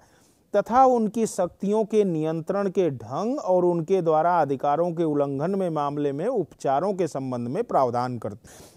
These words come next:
माने निष्कर्ष के तौर पे तीन चार बातें हैं। शक्तियों के बारे में जो बात करें,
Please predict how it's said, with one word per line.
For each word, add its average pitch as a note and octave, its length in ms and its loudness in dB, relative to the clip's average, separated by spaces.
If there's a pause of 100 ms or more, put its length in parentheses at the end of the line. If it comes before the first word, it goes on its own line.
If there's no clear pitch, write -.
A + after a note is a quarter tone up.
(100)
माने F#3+ 180 4
निष्कर्ष A3+ 500 2
के A3+ 120 -2
तौर G#3 240 2
पे G#3+ 120 0
तीन G#3+ 220 0
चार G3+ 280 4
बातें D#3 300 4
हैं। D#3 220 -4 (600)
शक्तियों F#3+ 680 0
के A3+ 160 2
बारे G#3 300 6
में A3 180 2
जो G#3+ 100 4
बात G#3 280 4
करें, A3+ 280 -2